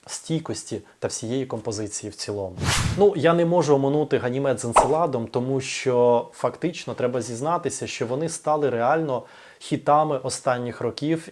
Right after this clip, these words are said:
і про них дуже багато говорять. Якщо ви їх ніколи не пробували, то, будь ласка, спробуйте. Ганімед буде більш універсальним, мені здається, він сподобається більшій кількості, тому що комусь він буде нагадувати, а, запах якогось космічного корабля з якимись металічними нотами, комусь він буде нагадувати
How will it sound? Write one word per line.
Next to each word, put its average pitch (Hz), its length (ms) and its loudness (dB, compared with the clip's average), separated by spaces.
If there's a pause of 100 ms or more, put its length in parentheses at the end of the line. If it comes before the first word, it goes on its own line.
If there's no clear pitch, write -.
і 120 360 0 (140)
про 127 160 -2
них 127 220 0
дуже 120 300 0
багато 107 360 -4
говорять. 104 440 -6
Якщо 160 240 -2
ви 180 140 -2
їх 165 160 -4
ніколи 160 320 -2
не 131 100 -2
пробували, 127 520 -4
то, 135 140 -4
будь 135 160 -2
ласка, 139 280 0
спробуйте. 110 500 -4
Ганімед 180 340 -4
буде 139 220 -2
більш 131 260 -6
універсальним, 131 600 -2
мені 123 140 -4
здається, 117 380 -4
він 120 160 -4
сподобається 117 720 -4
більшій 170 320 -8
кількості, 147 640 -2 (320)
тому 165 220 4
що 147 320 4 (180)
комусь 233 300 0
він 143 100 0
буде 127 200 2
нагадувати, 120 720 0 (320)
а, 120 420 2
запах 127 340 4
якогось 117 360 -4
космічного - 640 -4
корабля 131 520 0
з 110 60 -6
якимись 120 360 -6
металічними 113 540 -6
нотами, 143 460 -2
комусь 196 360 -6
він 120 100 -6
буде 117 220 -6
нагадувати 113 720 -4